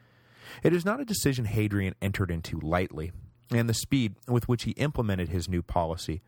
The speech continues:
and the tenacity with which he stuck to it in the face of domestic political attacks demonstrates that he'd been thinking about it for a very long time.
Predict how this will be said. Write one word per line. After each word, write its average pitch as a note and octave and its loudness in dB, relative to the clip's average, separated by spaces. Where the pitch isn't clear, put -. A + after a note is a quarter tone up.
and G2+ 2
the G2+ 2
tenacity G2 0
with E2+ -2
which F#2 -2
he F#2 -2
stuck - 0
to F#2 0
it D#2+ -4
in G#2+ 2
the G#2+ 4
face G#2 2
of G2 -4
domestic F2 -2
political F#2 0
attacks D#2+ -4
demonstrates C#3+ 2
that B2 2
he'd A#2+ 0
been G2+ 0
thinking A#2 0
about D#2 0
it - -10
for F2+ 0
a E2+ -2
very G2 0
long E2 -4
time. - -4